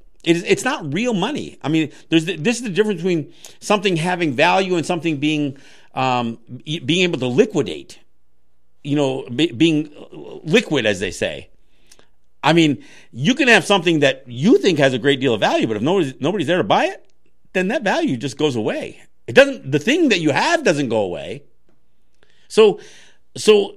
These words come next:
the economy is, is really, really fragile. And now that we've done so much to, to, to drum up what we call the global economy, it's even more d-, vulnerable. So we've got climate change, we have economy.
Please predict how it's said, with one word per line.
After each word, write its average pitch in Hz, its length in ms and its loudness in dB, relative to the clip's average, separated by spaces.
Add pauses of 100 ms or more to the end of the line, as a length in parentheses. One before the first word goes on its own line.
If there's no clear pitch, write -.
the 180 140 2
economy 233 640 2
is, 135 260 2
is 139 220 -4
really, 247 380 0
really 214 220 -2
fragile. 156 580 0 (280)
And 165 380 2
now 226 240 0
that 196 220 0
we've 139 320 -4 (120)
done 180 260 2
so 180 240 -2
much 185 220 -6
to, 120 140 -2
to, - 380 -16
to - 240 -10
drum 139 640 2
up 160 140 0
what 139 100 -4
we 127 100 -4
call 139 220 2
the 110 100 -2
global 156 440 0
economy, 101 560 -6 (520)
it's 180 160 -2
even 262 300 2
more 320 240 0
d-, 147 240 -8
vulnerable. 98 480 -4 (100)
So 170 320 4 (300)
we've 120 160 -4
got 120 160 -2
climate 233 320 0
change, 226 180 0
we 185 120 0
have 156 80 2
economy. 131 360 -4